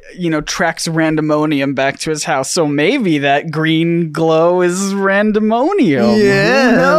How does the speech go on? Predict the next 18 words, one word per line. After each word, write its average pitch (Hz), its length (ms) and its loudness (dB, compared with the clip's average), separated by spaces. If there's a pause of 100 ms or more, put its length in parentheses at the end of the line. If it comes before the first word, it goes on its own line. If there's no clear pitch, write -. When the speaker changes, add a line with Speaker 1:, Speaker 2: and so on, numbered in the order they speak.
(180)
Speaker 1:
knows?" 160 680 -2
<laughs> - 1300 -16
Speaker 2:
That, 143 260 -4
that 156 140 0
is 170 140 2
a 151 40 -4
question 170 440 -2
that 151 120 -4
we 143 120 -2
can 147 260 -4
only 170 400 0
pose 143 640 -2 (220)
to 165 100 0
Speaker 1:
That's 143 60 -2
Speaker 2:
director 143 540 0
Speaker 1:
right. 143 240 -4
Speaker 2:
Raja 139 380 -2
Gosnell, 135 720 -4